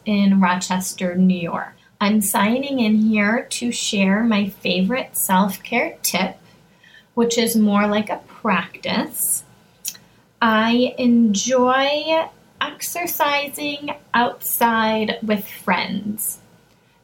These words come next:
Doing these three things together helps me to be very efficient in my self-care pra-, practice.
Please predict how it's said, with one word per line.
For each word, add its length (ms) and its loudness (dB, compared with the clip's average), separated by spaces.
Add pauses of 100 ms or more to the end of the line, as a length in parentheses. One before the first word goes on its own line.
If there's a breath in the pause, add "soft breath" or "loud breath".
Doing 520 -4
these 340 -2
three 340 -2
things 460 0
together 1080 0 (360 loud breath)
helps 360 -2
me 160 4
to 140 -4
be 260 2
very 380 2
efficient 1000 -4
in 160 4
my 180 2
self-care 520 -4
pra-, 460 -4 (180)
practice. 800 -10